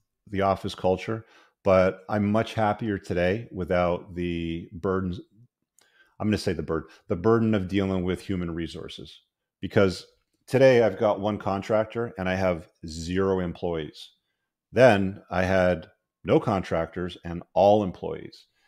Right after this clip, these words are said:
And having employees will complicate your life unnecessarily. You can actually structure a business today where you absolutely need no employees whatsoever. There's a book,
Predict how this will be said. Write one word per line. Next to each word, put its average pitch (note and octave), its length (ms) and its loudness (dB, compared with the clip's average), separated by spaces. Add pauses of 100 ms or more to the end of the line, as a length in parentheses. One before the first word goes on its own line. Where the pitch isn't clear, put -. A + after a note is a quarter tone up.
(220)
And F#2 280 -4
having B2 280 -2
employees G#2 420 -2
will F2 60 -6
complicate F2+ 520 -8
your E2+ 120 -8
life D#2+ 280 -6
unnecessarily. D#2+ 560 -10
You G2 60 -6
can D3 140 2
actually E3+ 240 0
structure - 420 -2
a - 20 0
business F#2 360 -6
today A#2+ 240 0 (320)
where F#2+ 120 0
you F#2 200 -2
absolutely F#2+ 480 0
need F2 220 -4 (120)
no F#2 160 -2
employees F2 340 -2
whatsoever. E2+ 360 -4
There's E2+ 140 -4
a F#2+ 40 -2
book, A2+ 360 4